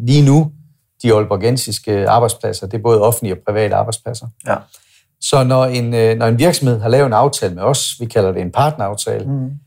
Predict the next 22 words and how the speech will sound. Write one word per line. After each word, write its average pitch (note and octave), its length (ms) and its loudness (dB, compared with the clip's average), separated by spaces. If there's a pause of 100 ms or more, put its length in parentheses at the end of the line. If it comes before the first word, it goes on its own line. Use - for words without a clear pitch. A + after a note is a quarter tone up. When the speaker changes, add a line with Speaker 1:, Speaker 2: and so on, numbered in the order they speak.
(120)
Speaker 1:
så - 120 -2
har - 120 -2
alle D3 180 4
medarbejdere C3+ 580 2
en G2+ 80 -14
gratis B2 380 0
adgang A2+ 380 -2 (160)
til A#2 100 -8
de A#2 120 -8
ting, B2 260 -2
vi A2 60 -8
tilbyder A2+ 480 -4 (220)
i A#2 80 -6
Mindstep G2+ 440 -6
Care. G2+ 200 -6 (480)
Og A#2+ 160 -2
vi C3+ 60 0
har D3+ 140 4
tre D#3 300 0
ben C#3 300 -2
at F#2+ 80 -8
stå A#2 200 0